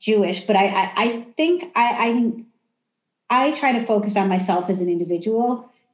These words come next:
and I work very hard, I think, on my own attempt to avoid implicit bias or other biases.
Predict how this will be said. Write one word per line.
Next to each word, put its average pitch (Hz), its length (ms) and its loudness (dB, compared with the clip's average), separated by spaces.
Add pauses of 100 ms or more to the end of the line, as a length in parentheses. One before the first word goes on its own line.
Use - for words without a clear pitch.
(120)
and 190 760 2
I 196 640 2
work 226 320 0
very 202 260 2
hard, 190 320 0
I 175 80 0
think, 190 220 -4
on 180 120 -4
my 180 180 -4
own 185 420 -2
attempt 196 400 -6
to 196 120 0
avoid 185 400 -2
implicit 190 560 -2
bias 185 520 -2
or 175 120 -4
other 180 200 -4
biases. 240 880 -2